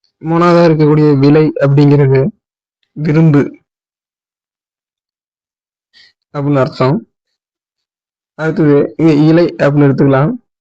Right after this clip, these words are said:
இலை அப்படிங்கிறது செடியின் இலை அப்படின்னு வந்து ஃபர்ஸ்ட்ல இருக்கிறது செடியின் இலை. அது ரெண்டாவதுல இருக்கிறது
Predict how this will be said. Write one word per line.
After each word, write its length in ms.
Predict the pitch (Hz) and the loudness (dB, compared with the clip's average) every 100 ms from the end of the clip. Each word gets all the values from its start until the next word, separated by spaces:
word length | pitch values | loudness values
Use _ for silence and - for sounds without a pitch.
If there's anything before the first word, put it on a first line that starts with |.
| _ _ _ _ | _ _ _ _
இலை 300 | 160 165 170 165 | -4 0 2 0
அப்படிங்கிறது 600 | - 135 143 143 143 135 143 - _ _ _ _ _ _ _ _ | -2 0 2 2 2 2 0 -4 _ _ _ _ _ _ _ _
செடியின் 480 | 180 165 160 165 175 - | -4 -2 2 2 0 -2
இலை 260 | 143 143 135 - _ | 0 2 0 -4 _
அப்படின்னு 440 | 147 143 139 139 | -4 0 0 0
வந்து 220 | 143 151 127 | 0 0 0
ஃபர்ஸ்ட்ல 360 | 151 143 160 | -2 -2 0
இருக்கிறது 280 | 147 143 160 175 | 0 2 0 0
செடியின் 360 | - 151 156 139 | -2 0 2 2
இலை. 200 | 139 135 - _ _ _ _ _ | 2 -2 -6 _ _ _ _ _
அது 260 | - 147 147 160 - - _ _ _ - | -8 -4 -2 -2 -6 -20 _ _ _ -8
ரெண்டாவதுல 460 | 165 170 175 160 | -2 0 2 2
இருக்கிறது 380 | 156 151 139 143 | 0 0 0 0